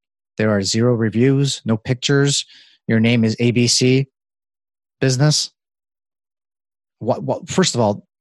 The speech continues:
do not advertise a business with nothing there, no picture, no name. Do not, do not. That is, that is such a no-no, because you will waste all that money. No one's gonna click on that business. First of all, someone's gonna think that's spam or something,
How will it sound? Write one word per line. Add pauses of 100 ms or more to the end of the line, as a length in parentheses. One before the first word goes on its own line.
do
not
advertise
a
business
with (260)
nothing
there,
no
picture,
no
name. (300)
Do
not, (120)
do
not.
That
is,
that
is
such
a
no-no, (760)
because
you
will
waste
all
that
money. (120)
No
one's
gonna
click
on
that
business. (220)
First
of
all,
someone's
gonna
think
that's
spam
or (480)
something,